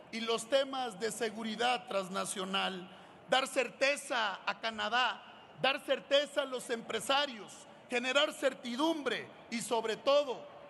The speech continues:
cumplir con los compromisos en los organismos y tratados internacionales. Abogar por los derechos humanos,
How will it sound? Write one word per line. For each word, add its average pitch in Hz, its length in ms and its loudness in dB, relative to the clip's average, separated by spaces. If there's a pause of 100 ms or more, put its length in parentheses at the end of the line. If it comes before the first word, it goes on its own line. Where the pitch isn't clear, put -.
(140)
cumplir 254 520 -2
con 220 160 -4
los 208 140 -4
compromisos 220 800 -2
en 208 120 -6
los 214 180 -6
organismos 220 760 -4 (220)
y 220 120 -4
tratados 220 680 2
internacionales. 196 1300 -4 (400)
Abogar 247 640 2
por 254 160 -2
los 240 160 -2
derechos 277 520 0
humanos, 240 760 -2